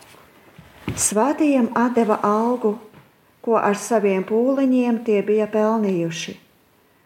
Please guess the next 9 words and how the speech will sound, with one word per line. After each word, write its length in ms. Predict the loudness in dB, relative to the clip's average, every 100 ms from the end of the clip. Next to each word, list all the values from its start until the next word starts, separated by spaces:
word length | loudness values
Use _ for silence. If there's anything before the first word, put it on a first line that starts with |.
| _ _ -2
Pa 80 |
brīnišķu 680 | 2 4 4 4 0 0 -4
ceļu 360 | 0 2 2 2
tos 360 | 0 -2 -2 -2
vadīja, 560 | 0 0 0 -2 -6 -12 -20 -20 -20 -20 _
par 240 | 0 0 2
patvērumu 720 | 0 0 2 2 2 2 0
tapa 320 | 0 0 0
dienā, 640 | 2 2 2 2 0 -2